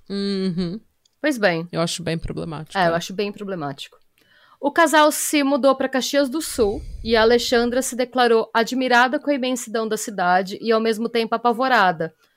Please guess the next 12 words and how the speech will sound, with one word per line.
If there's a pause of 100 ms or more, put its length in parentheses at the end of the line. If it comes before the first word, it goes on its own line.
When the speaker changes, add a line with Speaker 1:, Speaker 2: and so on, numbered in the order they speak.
(120)
Speaker 2:
porque
se
perdia
na
rua. (680)
Speaker 1:
E
Caxias
do
Sul
não
é
grande.